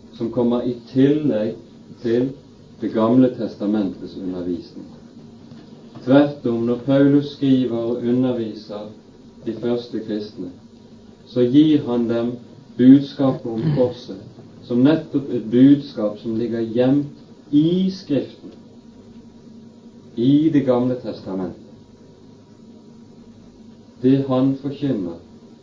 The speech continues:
er kun at nå er dette ord som var gitt i Det gamle testamentets hellige skrifter, det er oppfylt. Det er ikke kommet noe nytt,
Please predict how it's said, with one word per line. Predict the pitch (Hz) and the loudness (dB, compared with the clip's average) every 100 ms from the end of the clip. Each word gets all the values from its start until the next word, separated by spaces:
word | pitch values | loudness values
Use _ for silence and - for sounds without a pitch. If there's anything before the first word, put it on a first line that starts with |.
| - | -4
er | 127 139 139 - | 0 0 -2 -4
kun | 120 110 98 82 - - - - - | -2 -2 -4 -8 -18 -20 -20 -20 -18
at | - | -8
nå | 107 123 143 156 160 160 131 | -2 6 8 8 6 2 0
er | 127 | -2
dette | 120 139 143 131 120 - | 2 0 0 -10 -10 -6
ord | 110 117 123 120 - - - | -2 -2 -2 -6 -16 -20 -16
som | 113 107 | -6 -2
var | 110 107 | 0 2
gitt | 123 143 - - | 2 2 -2 -6
i | 131 123 | -4 -2
Det | 117 | -2
gamle | 117 127 131 | 0 2 0
testamentets | 120 107 - 113 113 104 - 101 - | -2 -10 -6 -6 -4 -6 -10 -14 -10
hellige | 101 107 101 - | -6 -4 -4 -6
skrifter, | - 95 - - - - - - | -10 -12 -12 -20 -20 -20 -20 -14
det | 107 107 113 | -4 -2 -2
er | 127 120 - | -6 -12 -2
oppfylt. | 147 151 - 135 92 - - - - - - - - - - - - | -2 -2 -4 -4 -4 -8 -20 -20 -20 -20 -20 -20 -20 -20 -20 -20 -6
Det | 131 | -4
er | |
ikke | 143 - | -4 -4
kommet | 107 131 143 | -2 -2 0
noe | 139 123 | 2 2
nytt, | 110 - - | 0 -6 -14